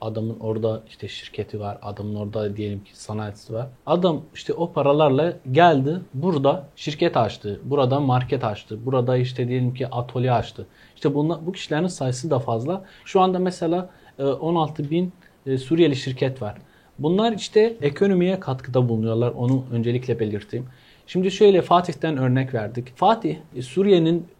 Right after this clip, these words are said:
düzenine, özellikle de Şam'ın düzenine yakın olduğu için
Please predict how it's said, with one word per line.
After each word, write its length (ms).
düzenine, 680
özellikle 500
de 80
Şam'ın 420
düzenine 400
yakın 400
olduğu 320
için 320